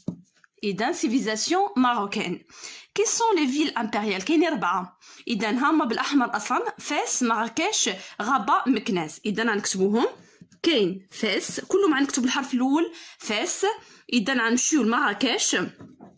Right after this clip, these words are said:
كاينة مراكش، مراكش، مراكش. كاينة غابة الرباط،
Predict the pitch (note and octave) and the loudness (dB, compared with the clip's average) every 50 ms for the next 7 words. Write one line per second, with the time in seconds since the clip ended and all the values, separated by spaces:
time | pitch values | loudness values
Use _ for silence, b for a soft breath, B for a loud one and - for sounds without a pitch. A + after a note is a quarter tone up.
0 | - - _ _ - A3 - - B3+ A3+ G#3+ G3+ G#3+ F3 E3 - - - G#3+ A3 | -20 -20 _ _ -10 -8 -2 0 0 2 2 2 2 0 -2 -4 -2 0 2 2
1 | B3+ C#4+ A#3 G#3+ - - A#3+ B3+ D4+ D4+ D4 - - G4+ A4 A#4 - _ - - | 2 2 0 -2 -2 -2 0 0 0 0 0 0 2 0 0 0 -2 _ -20 -20
2 | _ _ - - _ _ _ _ - _ _ _ _ - - G3+ A3 A#3+ A#3+ A3+ | _ _ -20 -20 _ _ _ _ -20 _ _ _ _ -2 0 0 2 2 2 0
3 | G#3+ G#3 - - C4+ G#3 G#3 D4 - - - G#4+ A4 A4+ - - - - - G3 | -2 -2 0 0 0 0 0 0 0 0 0 0 0 -2 -4 -10 -12 -8 -4 -4
4 | F#3+ F#3+ F#3+ F#3+ F#3+ - C4 E4 G#4+ - - - B B B B B B B B | -2 -2 -4 -6 -4 -4 -4 -2 0 -2 -2 -4 B B B B B B B B
5 | B _ D#4+ E4 E4 D4+ C4 A3 G3 E3 E3+ F#3+ G#3 A#3 B3+ G3+ G#3 G3+ F3 - | B _ 0 2 2 2 2 2 0 0 -2 0 0 0 2 2 2 0 0 0
6 | - - G3 G3 G#3 F#3+ F3 G#3 G#3 C4 - - - | -2 -2 -2 0 0 0 0 0 -2 -2 -2 -4 -2